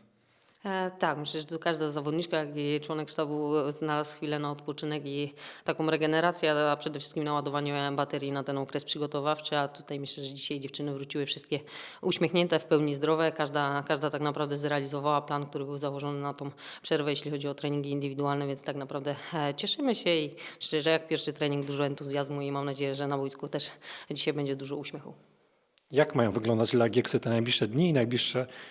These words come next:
Speaker 2: tygodnie?
Speaker 1: E, mamy zaplanowany obóz przygotowawczy w Opalenicy. Tak naprawdę zagramy sześć, e, sześć gier kontrolnych z wymagającymi, z wymagającymi rywalami, więc myślę, że tutaj, e, e,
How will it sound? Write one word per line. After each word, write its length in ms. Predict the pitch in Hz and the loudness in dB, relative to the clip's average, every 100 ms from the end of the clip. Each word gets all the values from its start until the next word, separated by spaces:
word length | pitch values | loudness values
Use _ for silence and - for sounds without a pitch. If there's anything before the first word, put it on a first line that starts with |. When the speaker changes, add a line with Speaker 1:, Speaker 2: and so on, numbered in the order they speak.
| - _ | -20 _
Speaker 2:
tygodnie? 340 | - 117 98 101 - - _ - - - - | 4 4 4 -2 -10 -20 _ -20 -20 -14 -2
Speaker 1:
E, 160 | 175 | 2
mamy 220 | 175 302 226 | 6 6 6
zaplanowany 640 | 196 175 175 165 165 156 151 151 147 147 147 147 | 6 6 6 6 6 4 4 4 2 2 0 0
obóz 240 | 180 170 | -2 -2
przygotowawczy 600 | 165 160 160 156 151 147 | -4 -4 -2 0 0 0
w 60 | 147 | -2
Opalenicy. 680 | 147 143 143 165 - 247 240 - - - | 0 2 2 0 4 4 4 0 -12 0
Tak 120 | 254 | 4
naprawdę 340 | 208 180 160 | 6 6 4
zagramy 320 | 147 143 147 143 | 2 2 0 0
sześć, 260 | 151 143 | 0 0
e, 200 | 156 143 | 0 2
sześć 280 | 143 160 143 | 4 2 2
gier 180 | 143 143 | -2 0
kontrolnych 540 | 147 135 - 151 151 | -2 -2 0 0 0
z 40 | 139 | -2
wymagającymi, 840 | 143 143 139 135 143 143 139 143 - 135 | -2 0 0 -2 -4 -2 -4 -6 -8 -6
z 100 | 147 | -2
wymagającymi 1000 | 160 180 151 147 143 143 147 147 143 - | 4 6 6 4 2 2 0 0 0 -2
rywalami, 580 | 151 139 139 135 139 135 | -4 -2 0 0 -2 -4
więc 220 | 135 131 | -6 -8
myślę, 260 | 143 - 139 | -8 -8 -8
że 140 | 135 | -10
tutaj, 300 | - - 147 - - - 165 | -12 -16 -16 -16 -18 -8 0
e, 360 | 143 139 135 - - - - - | 0 2 -2 -6 -20 -20 -20 -8
e, 220 | 143 - | -6 -6